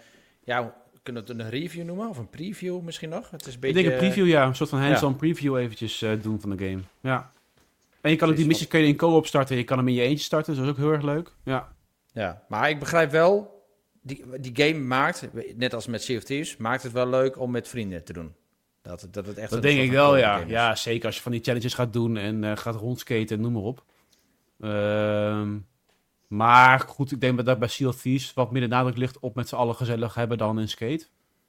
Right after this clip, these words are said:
Speaker 2: Want in Skate is de gameplay zelf gewoon heel erg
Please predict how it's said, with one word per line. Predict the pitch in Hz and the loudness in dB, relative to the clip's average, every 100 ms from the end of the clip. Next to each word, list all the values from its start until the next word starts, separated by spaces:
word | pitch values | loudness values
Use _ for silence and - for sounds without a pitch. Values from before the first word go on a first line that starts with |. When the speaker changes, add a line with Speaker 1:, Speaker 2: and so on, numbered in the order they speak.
| _ _ | _ _
Speaker 2:
Want | 107 104 | -10 -6
in | 110 | -4
Skate | - 123 127 | 0 0 0
is | - | -2
de | 113 120 | -2 0
gameplay | 123 123 117 | 0 0 2
zelf | 113 123 | 4 2
gewoon | - 117 107 | 0 -2 0
heel | 107 110 | 0 -2
erg | 104 104 - | -2 -4 -10